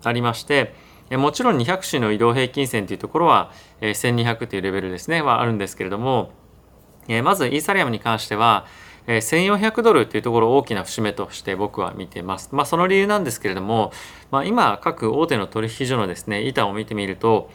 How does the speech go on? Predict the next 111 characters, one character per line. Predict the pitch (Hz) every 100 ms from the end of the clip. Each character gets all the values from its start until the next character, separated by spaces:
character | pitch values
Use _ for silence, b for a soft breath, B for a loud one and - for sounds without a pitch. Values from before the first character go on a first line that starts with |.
| B B B
え | 117
ー、 |
二 | 117 143
千 | 247 185
四 | 143 170
百 | 180 180
ド | 180
ル | 180
ぐ | 180
ら | 175
い |
ま | 127 98
で |
は | 92 92
結 | - -
構 | 107 92
な | 87
で | 85
す | -
ね、 |
サ | 92 113
ポ | 127 123
ー |
ト | 131
の | 120
買 | 131 127
い |
っ |
て | -
い |
う | 123
の |
が | 87
入 | 113
っ | 110
て | 98
は | 87
い |
る | - 107
ん | 95
で | 87
す | 104
が、 | 110 101 B B B -
ま | 127
あ、 |
そ | -
の | 190
下 | 190 277 247
の | 131 107
オ | 113
ー |
ダ | 123 120
ー |
が | 113
で | -
す | -
ね、 |
な | 98 131
か | 190
な | 196
か | 196
入 | 208 208
っ |
て | -
こ | 123 127
な | 110
い | -
と |
い | - - b b
う | 123
よ |
う | 110
な |
状 | 95 104
況 | 107
に | 101
あ | 110
る | 101
ん |
で | 87
す | -
ね。 | 139 -
な | 160
の | 147
で、 | 151 156 127 B B B
ま | 156
あ、 |
こ | 185
の | 180
一 | 160
千 | - - 214 170
四 | 117 143
百 | 156 160
ド | 143
ル | 123
っ |
て | -
い |
う | 92
と |
こ | - 113
ろ |
を | 101
割 | 113
れ | 127
込 | 160
ん | 135
で | 107
く | 117
る | 107
と、 | 180 190 117